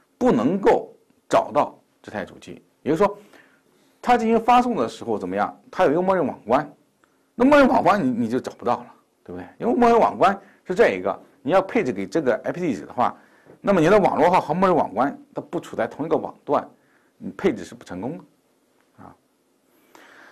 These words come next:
那么说，除了这几个原理和方法，最为核心的、可能难的就是T C P，啊，连接、可靠、流控和拥塞，这个呢是我们整个网络里边最难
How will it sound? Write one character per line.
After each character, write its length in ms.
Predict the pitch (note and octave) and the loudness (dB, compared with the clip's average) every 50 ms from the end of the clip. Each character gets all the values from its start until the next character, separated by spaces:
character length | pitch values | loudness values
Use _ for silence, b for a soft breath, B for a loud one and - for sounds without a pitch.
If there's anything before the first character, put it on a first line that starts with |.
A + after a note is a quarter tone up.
| b b b b b b b b - | b b b b b b b b 0
那 160 | A3+ C4+ B3 | 2 4 4
么 160 | G#3+ G#3+ G3+ | 4 4 4
说， 380 | G3+ G#3 G#3+ G#3+ G3+ - - - | 6 6 8 8 6 4 0 -10
除 180 | - - A#3 C4+ | -4 2 4 6
了 80 | B3+ G#3+ | 6 6
这 160 | G#3 B3+ A3 | 8 6 4
几 120 | D#3 D3 | 4 4
个 60 | C#3 | 0
原 180 | B2 A#2+ C#3+ D#3+ | 2 4 2 2
理 40 | D3 | 2
和 80 | C3+ | -2
方 200 | C#3+ D#3+ E3+ E3+ | 0 2 2 2
法， 200 | D3 C3 - - - _ _ _ - - - | 2 0 -6 -8 -12 _ _ _ -20 -6 0
最 120 | - G#3+ | 2 4
为 80 | G3 F3+ | 4 4
核 280 | - - - C#3+ F3+ | 2 0 0 0 0
心 220 | F3+ - A#3 A#3 G#3+ | 2 2 2 2 2
的、 240 | E3 A2 F2 - - _ | 2 0 0 -2 -8 _
可 140 | - - A2 | -14 -12 -10
能 260 | G2 G#2 A#2+ B2+ B2 - | -8 -6 -4 -6 -6 -6
难 340 | - G#2+ G2+ F#2+ A#2 D#3+ G3 | -8 -6 -6 -2 -2 0 0
的 100 | F3+ C3 | 0 0
就 120 | A2+ A2+ G2+ | -2 -4 -10
是 80 | G#2 | -12
T 120 | - - C3+ | -10 -10 -8
C 140 | C3+ D#3 | -6 -6
P， 240 | E3 F#3+ D#3+ A#2+ - - _ _ _ _ _ _ _ _ _ _ _ - | -6 -6 -8 -10 -12 -16 _ _ _ _ _ _ _ _ _ _ _ -12
啊， 220 | G2+ G2 F2 E2+ - | -10 -10 -10 -10 -8
连 220 | F#2 G#2+ B2 C3+ C3 | -6 -4 -4 -2 -2
接、 240 | C3 D3 D3 C#3+ - | 0 0 2 0 0
可 240 | - - F#2 E2 D#2 | -2 -8 -10 -10 -8
靠、 360 | - - D3+ C#3 A#2+ - - | -2 0 0 0 0 -2 -6
流 180 | F2 F2 F#2+ A2 | -8 -6 -4 -4
控 200 | - D#3+ D3 - | -6 -6 -12 -12
和 160 | - A#2+ A2+ | -10 -8 -6
拥 180 | B2 C#3+ D#3+ D3+ | -6 -6 -6 -6
塞， 240 | - F3 E3 E3 - b b b b b b b b b b b b b b b | -6 -6 -6 -6 -10 b b b b b b b b b b b b b b b
这 80 | - G3+ | 4 4
个 80 | F3+ D3 | 6 6
呢 140 | C#3 C3 | 4 2
是 100 | B2+ - | 0 0
我 140 | D3+ A#2+ G2+ | 0 0 0
们 340 | F#2+ G#2 A2+ A#2 A#2+ A#2+ - _ _ _ _ _ _ _ _ _ _ - - | 0 -2 -4 -4 -6 -6 -10 _ _ _ _ _ _ _ _ _ _ -10 -4
整 300 | - C#3+ A#2 G2 G2 G#2 | -2 -2 -2 -2 -2 2
个 140 | D#3+ F3 | 2 4
网 160 | C3 G#2 - F2+ | 4 2 0 -2
络 80 | G#2 | -4
里 60 | G2+ | -6
边 140 | E2+ F2 - | -4 -6 -6
最 120 | - C3+ G2+ | -6 -6 -8
难 180 | D#2+ - - | -8 -10 -16